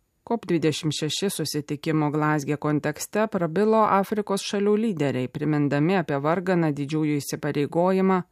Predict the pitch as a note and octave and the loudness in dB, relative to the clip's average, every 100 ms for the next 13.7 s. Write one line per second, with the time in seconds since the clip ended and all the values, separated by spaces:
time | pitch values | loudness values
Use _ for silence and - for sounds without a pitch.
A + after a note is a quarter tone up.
0 | _ A3+ A#3 G#3 G#3 G3+ F#3+ F3+ F3+ F3 | _ 0 2 4 4 4 0 -2 0 2
1 | E3 E3 E3 E3+ E3 - - F3 E3 D#3+ | 4 4 4 2 2 -2 -6 0 2 4
2 | E3 D#3+ F#3 D3+ - D3 C3 A#2 - F#3+ | 2 2 0 -2 -4 -4 -4 -6 -8 -4
3 | F3 F3+ G#3+ A3+ A3+ A3 G#3 G3+ F#3+ F#3 | 0 2 2 0 -2 0 0 0 2 2
4 | F3 F#3+ F#3 D3 C#3+ D3 C#3+ C#3+ C#3+ - | 0 0 -2 -2 -2 0 2 2 0 0
5 | D3+ - F#3+ - G#3 - E3 E3 D#3+ D#3+ | -4 -2 -6 -4 -4 -4 -4 -2 0 0
6 | D#3+ D#3+ - E3 E3+ E3+ C#3+ - - - | -2 -6 -6 -4 0 0 0 -2 -10 -14
7 | _ _ _ _ F3+ F#3 - G3+ G#3 G#3+ | _ _ _ _ -6 -4 -2 -2 0 0
8 | F#3 F#3 F3+ G3 F#3+ G3 D#3 B2 C3 - | 2 2 2 0 2 2 2 -2 -6 -8
9 | _ _ E3+ - E3 E3+ E3+ E3 D3+ E3 | _ _ -6 -2 2 4 4 2 0 0
10 | D#3+ D#3 D#3+ D#3+ D#3 E3+ E3+ F#3+ G#3 C3+ | 2 2 0 -2 -2 -2 0 -2 -2 -4
11 | - C#3 C#3+ D#3+ D3+ D3+ D#3+ D3 D3 - | -6 -6 -4 -4 -6 -4 -2 -2 -4 -6
12 | D#3+ D3+ E3+ G3 A3+ F#3+ F3+ D3+ D#3 D3 | -6 -2 -2 -2 -2 -4 -6 -4 -4 -4
13 | - G#3+ F3 - C3+ B2 | -2 -4 -4 -8 -6 -4